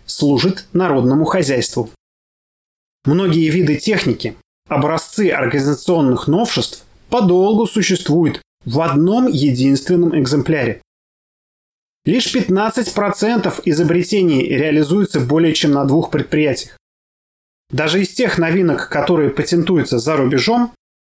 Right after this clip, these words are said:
отечественная промышленность осваивает примерно половину. Сноска двести семьдесят шесть. Смотри Матвеенко Д, Лянгузов К,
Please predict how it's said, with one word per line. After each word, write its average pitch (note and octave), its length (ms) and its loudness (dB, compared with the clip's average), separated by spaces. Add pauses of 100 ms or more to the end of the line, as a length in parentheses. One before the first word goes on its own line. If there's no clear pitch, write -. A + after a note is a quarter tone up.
(260)
отечественная D#3+ 540 0
промышленность F3 540 0
осваивает D#3+ 600 0 (100)
примерно D3 460 0
половину. F3+ 600 0 (840)
Сноска G3 380 -2
двести E3 340 0
семьдесят F3 360 0
шесть. - 300 -2
Смотри D3 340 0
Матвеенко G3+ 880 0
Д, B2 440 -2 (340)
Лянгузов G3 720 0
К, C#3+ 340 -4